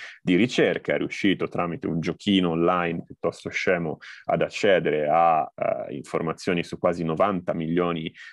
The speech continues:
eh, di persone, ma quei dati non sono rimasti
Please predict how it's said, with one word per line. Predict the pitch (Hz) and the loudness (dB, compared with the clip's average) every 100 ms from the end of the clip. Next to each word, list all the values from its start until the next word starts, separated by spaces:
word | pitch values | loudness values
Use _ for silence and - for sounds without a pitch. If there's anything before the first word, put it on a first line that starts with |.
| - | -6
eh, | 85 78 76 - | 0 2 0 -4
di | 82 82 | -4 -2
persone, | 127 139 - 76 101 101 | 0 -2 -4 -2 0 -2
ma | 58 | -6
quei | - 95 | -2 2
dati | 82 90 - 95 90 | 4 2 2 0 0
non | - 73 | -2 -12
sono | - 104 95 | -2 0 2
rimasti | 87 82 82 80 - 76 73 | 0 0 -2 -6 -10 -4 -4